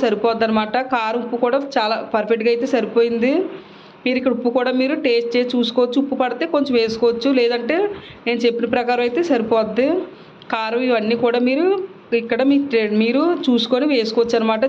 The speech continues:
చేతితోటే ఇలా బాగా ముక్కలకి బాగా కారం అది బాగా పట్టేలాగా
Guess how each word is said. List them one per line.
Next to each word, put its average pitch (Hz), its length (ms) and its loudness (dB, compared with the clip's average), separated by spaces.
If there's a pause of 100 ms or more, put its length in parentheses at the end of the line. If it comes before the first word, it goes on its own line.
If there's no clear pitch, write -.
చేతితోటే 233 460 2 (520)
ఇలా 226 200 2
బాగా 214 300 -2
ముక్కలకి 233 420 0 (220)
బాగా 220 220 -2 (100)
కారం 220 280 0
అది 226 140 0
బాగా 220 200 0
పట్టేలాగా 220 460 0